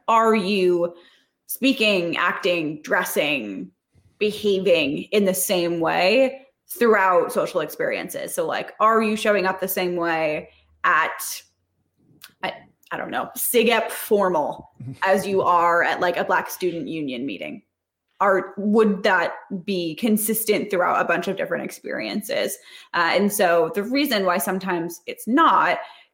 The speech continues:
Speaker 1: is because socialization, because we are conditioned to behave certain ways with certain people. And that's not something we always have to think about, because typically, like Malcolm Gladwell and the ten thousand hour rule,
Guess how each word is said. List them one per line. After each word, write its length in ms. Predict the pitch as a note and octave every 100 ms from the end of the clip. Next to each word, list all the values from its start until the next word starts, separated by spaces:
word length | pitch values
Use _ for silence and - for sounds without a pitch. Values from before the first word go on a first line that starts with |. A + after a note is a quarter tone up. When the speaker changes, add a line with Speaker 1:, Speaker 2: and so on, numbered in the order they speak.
| _
Speaker 1:
is 100 | A#3+
because 320 | A3+ B3 G#3+
socialization, 840 | F#3+ E3+ E3+ D#3 - - - - -
because 320 | G3 G3+ F3+
we 160 | F3+ F3+
are 360 | F3 E3 D#3 -
conditioned 580 | B3 A3+ C#4 C4 A#3+ A3
to 120 | G3
behave 420 | G3+ - G3 F#3
certain 320 | G3 F3+ G3
ways 240 | G#3+ A#3+ A3+
with 100 | G#3+
certain 240 | F#3 A#3+
people. 320 | A#3+ G4 F3
And 140 | E3 E3+
that's 160 | -
not 160 | A3+ -
something 260 | A3 G#3+
we 140 | G#3 F3+
always 200 | F3 F#3
have 120 | F#3
to 100 | F#3 - -
think 220 | F4 E4
about, 400 | F#3 F3 E3+ - - - _
because 340 | G#3+ G#3+ G#3 - _
typically, 720 | - D#4 C4 - G3+ F#3+ F#3+
like 340 | F3 D3 - _
Malcolm 340 | G#3 F#3 F#3
Gladwell 460 | F3+ F3+ F3 E3+ E3
and 80 | E3
the 60 |
ten 240 | D3+ G3+ F#3+
thousand 300 | F#3 F3+ E3+
hour 280 | F3 E3 D#3
rule, 400 | E3 D#3+ E3